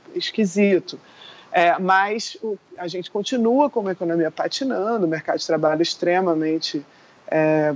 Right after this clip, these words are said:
pouco, pouco dinâmico, sem, sem criação de empregos formais, et cetera. É, apesar de todos esses esforços, e, ou seja, você não resolveu absolutamente nada. Então, eu, eu, sinceramente,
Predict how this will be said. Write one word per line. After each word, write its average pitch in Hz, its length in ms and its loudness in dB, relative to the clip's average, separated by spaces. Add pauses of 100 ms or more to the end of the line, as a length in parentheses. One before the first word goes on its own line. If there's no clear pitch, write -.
pouco, 170 240 0
pouco - 260 -2
dinâmico, 202 560 2
sem, 160 300 -4
sem 160 180 -6
criação 160 380 0
de 160 100 0
empregos 165 380 0
formais, 185 800 0
et 156 140 -8
cetera. 196 420 0 (560)
É, 262 320 2
apesar 262 440 -2
de 262 120 -10
todos 269 240 -6
esses 262 220 -12
esforços, 269 680 0
e, 359 60 -2
ou 370 80 -2
seja, 226 320 2
você 262 120 -6
não 247 120 -2
resolveu 269 460 0
absolutamente 320 640 -2
nada. 269 380 0
Então, 262 220 -2
eu, 247 280 0
eu, 254 180 -2
sinceramente, 254 840 -2